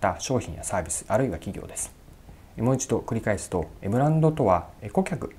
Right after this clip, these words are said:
の、え、ポジティブな感情が入っている商品やサービス、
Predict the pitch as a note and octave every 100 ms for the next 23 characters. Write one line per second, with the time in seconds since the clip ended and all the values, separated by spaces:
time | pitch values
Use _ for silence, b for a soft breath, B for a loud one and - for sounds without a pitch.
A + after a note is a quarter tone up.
0 | - - - - - - - G#2+ F#2+ B
1 | B B - - - - E2+ E2 - G3+
2 | G3+ A2+ E2+ E2+ F#2 F#2 F2 F2 A2 G#2+
3 | - F2 F2+ A#2+ - C3+ G#2+ F#2 D2+ -
4 | G2 E2 -